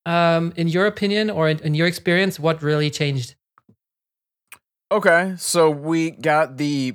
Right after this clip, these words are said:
Speaker 2: P V animation. I mean, to be honest, I feel like this is really a change that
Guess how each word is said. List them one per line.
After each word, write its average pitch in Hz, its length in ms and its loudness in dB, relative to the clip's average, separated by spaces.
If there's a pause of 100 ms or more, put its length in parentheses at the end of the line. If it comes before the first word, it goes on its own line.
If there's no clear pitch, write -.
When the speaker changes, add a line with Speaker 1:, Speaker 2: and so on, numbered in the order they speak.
Speaker 2:
P 175 220 -6
V 143 340 -6
animation. 156 760 -4
I 107 160 -6
mean, 135 440 -6 (180)
to 160 120 -4
be 131 200 -4
honest, 143 600 -2 (100)
I 127 100 -4
feel 147 220 -6
like 127 320 -2
this 131 300 -6
is 127 400 -8
really 139 240 -4
a 123 40 -6
change 127 540 -8
that 120 320 -2